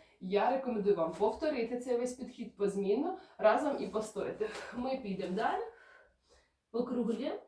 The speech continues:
обов'язково. Прогинаємось. Супер корисна вправа.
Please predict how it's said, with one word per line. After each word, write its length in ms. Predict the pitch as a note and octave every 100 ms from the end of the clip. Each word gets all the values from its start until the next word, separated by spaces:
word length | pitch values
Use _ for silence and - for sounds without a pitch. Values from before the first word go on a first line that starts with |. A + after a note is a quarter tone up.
| -
обов'язково. 800 | C4 A3+ A#3+ C#4 - F4+ A4 - _ _ _ _ _ _ _ _
Прогинаємось. 840 | B3 A#3 G#3 F#3+ A3 C#4+ D#4+ D#4+ - - - -
Супер 460 | - A#3 G#3+ G3+ -
корисна 440 | A3 G3+ - F#3
вправа. 440 | - F#4+ A4+ G#4+